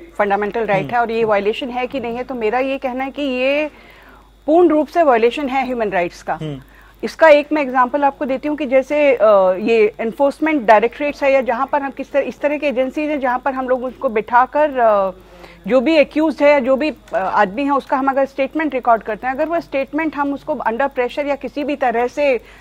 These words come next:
Speaker 1: किसी के दब-, किसी तरह से दबाव डाल के ले रहे हैं, तो वो कहाँ पर उसका जस्टिस हुआ? तो ये तो क्लियर कट फंडामेंटल राइट्स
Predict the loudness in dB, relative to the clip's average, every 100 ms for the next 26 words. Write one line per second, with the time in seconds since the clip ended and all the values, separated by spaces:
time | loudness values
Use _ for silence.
0 | -18 -14 -8 -4 -2 -2 2 2 2 -2
1 | -6 -2 -2 -2 0 4 6 4 4 0
2 | 0 -4 -2 -2 -4 -6 -6 -4 -4 -4
3 | -4 0 0 0 -4 -2 -2 -4 -8 -6
4 | -6 -8 -12 _ _ _ _ _ -2 0
5 | 0 -2 2 6 6 6 2 2 0 0
6 | 0 -2 0 0 0 -4 -20